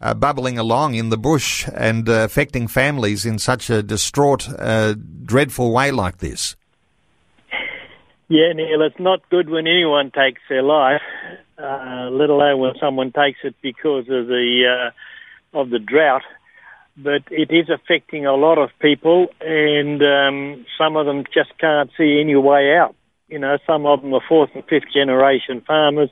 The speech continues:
Speaker 2: and they feel terribly guilty about the fact that they've, uh, failed.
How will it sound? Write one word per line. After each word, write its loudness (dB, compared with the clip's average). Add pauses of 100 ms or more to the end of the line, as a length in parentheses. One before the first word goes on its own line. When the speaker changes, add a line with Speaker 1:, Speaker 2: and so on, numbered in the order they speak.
(680)
Speaker 2:
and 0
they 4
feel 2
terribly 0
guilty -4
about -4
the -6
fact -2
that -6
they've, -2
uh, 2 (180)
failed. 4